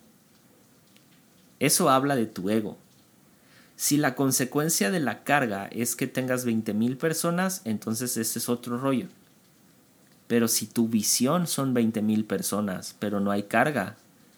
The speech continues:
preocúpate. Porque tal vez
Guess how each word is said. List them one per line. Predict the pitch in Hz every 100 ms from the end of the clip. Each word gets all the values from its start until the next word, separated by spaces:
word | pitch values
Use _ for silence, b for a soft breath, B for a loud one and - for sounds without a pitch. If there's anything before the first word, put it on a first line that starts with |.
| - _ _
preocúpate. | 104 95 - 123 110 - 92 - _ _ _ - _ _ _ _ _ _ _ _ _
Porque | 117 110 113 107 104 - - _ - _
tal | 117 120
vez | 120 120 120 -